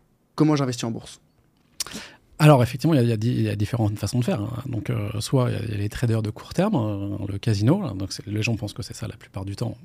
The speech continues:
Speaker 2: Moi, je pense que c'est pas ça, et c'est pour ça que les gens ne se, se lancent pas. Et puis, il y a le fait, euh, <clears throat> de vraiment, ça, pour moi, c'est jouer en bourse, que là, les gens appellent jouer en bourse, et puis il y a le fait d'investir pour le long terme.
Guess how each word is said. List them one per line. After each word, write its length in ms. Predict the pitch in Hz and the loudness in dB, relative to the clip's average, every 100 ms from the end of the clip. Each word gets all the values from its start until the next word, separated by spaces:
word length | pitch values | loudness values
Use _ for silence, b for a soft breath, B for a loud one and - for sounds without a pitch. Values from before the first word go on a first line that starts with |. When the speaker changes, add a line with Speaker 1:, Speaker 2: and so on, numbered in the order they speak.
| 170 | -10
Speaker 2:
Moi, 120 | 110 | -8
je 60 | 101 | -8
pense 120 | 113 | -10
que 80 | 107 | -10
c'est 120 | - | -8
pas 100 | 104 | -6
ça, 120 | 160 | -4
et 40 | 139 | -6
c'est 100 | - | -6
pour 140 | 92 | -6
ça 80 | 107 | -4
que 80 | 107 | -4
les 40 | |
gens 120 | 104 | -6
ne 40 | 104 | -8
se, 280 | 147 117 | -10 -14
se 80 | - | -14
lancent 140 | 104 - | -14 -4
pas. 180 | 151 202 | -4 -4
Et 80 | 117 | -8
puis, 100 | - | -6
il 40 | |
y 20 | 120 | -6
a 20 | |
le 60 | |
fait, 240 | - 156 123 123 _ _ _ - | -4 -6 -8 -12 _ _ _ 2
euh, 140 | 151 | 2
<clears throat> 1040 | 120 - - - - - - _ _ _ | 2 -8 -20 -20 -18 -20 -20 _ _ _
de 80 | 127 | 4
vraiment, 480 | 113 127 156 127 107 | 8 6 4 -4 -6
ça, 100 | 101 | -4
pour 140 | 107 120 | 0 2
moi, 100 | 117 | 4
c'est 120 | 110 | 2
jouer 180 | 104 107 | 4 4
en 60 | |
bourse, 320 | 107 196 - | 4 2 -2
que 100 | - | -4
là, 80 | 113 | -4
les 80 | 107 | -4
gens 100 | 110 | -8
appellent 240 | - - | -8 -8
jouer 160 | 110 - | -8 -6
en 60 | 98 | 0
bourse, 260 | 151 - | 0 -2
et 60 | 127 | -16
puis 120 | - | -12
il 20 | |
y 20 | 123 | -10
a 40 | |
le 40 | |
fait 120 | - 107 | -8 -6
d'investir 500 | 104 107 - 147 147 | -4 -4 -4 -4 -4
pour 160 | - | -6
le 80 | 113 | -4
long 140 | 101 | -4
terme. 340 | 98 123 170 | -2 0 0